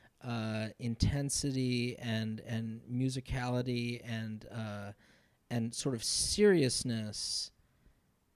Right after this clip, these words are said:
that doesn't allow it to have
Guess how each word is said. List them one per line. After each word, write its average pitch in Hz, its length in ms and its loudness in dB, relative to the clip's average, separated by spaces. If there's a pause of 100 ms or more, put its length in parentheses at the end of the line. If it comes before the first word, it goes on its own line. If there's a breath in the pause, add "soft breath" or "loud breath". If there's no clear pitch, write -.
(440)
that 139 320 0
doesn't 156 360 6
allow 127 420 4
it 120 160 -2
to 113 800 0
have 127 380 -4